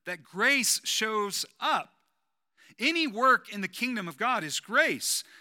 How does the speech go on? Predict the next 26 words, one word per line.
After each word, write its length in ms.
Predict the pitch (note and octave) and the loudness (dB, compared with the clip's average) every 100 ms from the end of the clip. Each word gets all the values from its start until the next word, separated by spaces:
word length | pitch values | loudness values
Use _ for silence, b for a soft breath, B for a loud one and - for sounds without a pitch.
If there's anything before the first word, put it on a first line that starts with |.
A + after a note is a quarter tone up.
| B | B
Grace 400 | F3+ A#3+ C#4 - | 2 4 6 4
is 120 | A3 | 0
the 220 | F#3+ G#3 - | -4 -6 2
algorithm 800 | G3+ B3+ B3 G#3 F#3+ D#3 D3 D3+ | 6 8 6 0 -2 -4 -6 -8
of 220 | D3 C3 | -10 -10
the 80 | D#3 | -12
kingdom. 520 | - B3 A3 D3 F#2+ B B | -4 -2 -2 -4 -8 B B
Grace 380 | - C4 C4+ - | 4 6 6 2
shows 300 | - B3+ B3+ | 0 2 2
up 160 | A3 G#3+ | 0 -2
here 680 | - C4+ B3+ D#3 D#3+ A3+ - _ _ _ _ _ _ _ _ _ _ | -2 2 4 2 0 -2 -6 _ _ _ _ _ _ _ _ _ _
in 80 | C#3 | -16
the 60 | C#3+ | -14
form 360 | - E3+ F3 | -10 -6 -4
of 180 | D#3+ C#3+ | -6 -10
crisp 480 | - G3+ G#3 - - - | -4 -2 0 -2 -4 -12
three 280 | - F3 | -12 -8
hundred 180 | E3+ D#3 | -6 -6
dollar 240 | C#3+ C#3+ B2+ | -6 -6 -8
bills 800 | D3+ E3 A#2 G#2+ C3+ - - - _ _ _ _ _ _ _ - | -10 -12 -12 -18 -14 -10 -10 -14 _ _ _ _ _ _ _ -12
to 200 | D#3 C#3 | -10 -8
all 280 | D#3 A3+ | -6 -6
those 320 | G#3+ D3 D3 - | -4 -6 -4 -6
who 80 | |
stood 400 | D3+ - F3 F3 - | -4 -6 -6 -8 -6
idly 680 | D#3 A3+ E3+ B2 B2+ D3 | -4 -2 -4 -12 -12 -14